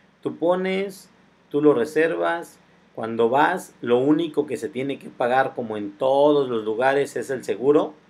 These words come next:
Ya depende del seguro que tú quieras elegir. Tienen el seguro que cubre todo,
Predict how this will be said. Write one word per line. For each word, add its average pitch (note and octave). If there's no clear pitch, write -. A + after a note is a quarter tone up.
Ya B2
depende C3
del A#2+
seguro D3+
que A#2+
tú A2
quieras B2
elegir. B2
Tienen C3+
el A2
seguro A#2+
que G#2+
cubre A2+
todo, D#3